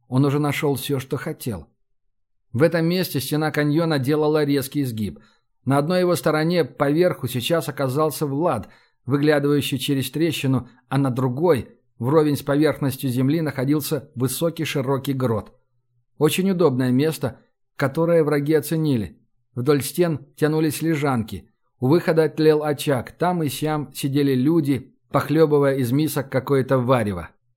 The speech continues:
Те, у кого личной посуды не имелось, сгруппировались вокруг пары котлов. У врагов время ужина. Влад осторожно пожалел,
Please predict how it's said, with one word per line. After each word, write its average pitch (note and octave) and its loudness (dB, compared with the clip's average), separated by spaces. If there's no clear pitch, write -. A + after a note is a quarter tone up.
Те, F3+ 6
у E3+ 0
кого E3 2
личной E3 0
посуды D3+ 0
не D3 2
имелось, D#3 -2
сгруппировались D3 -2
вокруг C3+ -4
пары B2 0
котлов. C3 -2
У F#3 -4
врагов E3+ -2
время D#3 0
ужина. A#2 -2
Влад C#3 0
осторожно C3 -2
пожалел, B2 -2